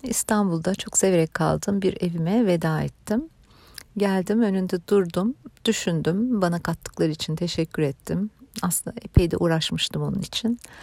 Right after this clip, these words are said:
Ee, fakat şimdi önümde yepyeni başka ufuklar var.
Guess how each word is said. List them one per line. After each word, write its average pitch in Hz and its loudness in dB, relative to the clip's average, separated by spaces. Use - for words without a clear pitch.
Ee, 220 4
fakat 214 2
şimdi 196 0
önümde 165 2
yepyeni 180 0
başka 175 0
ufuklar 160 -2
var. 202 -4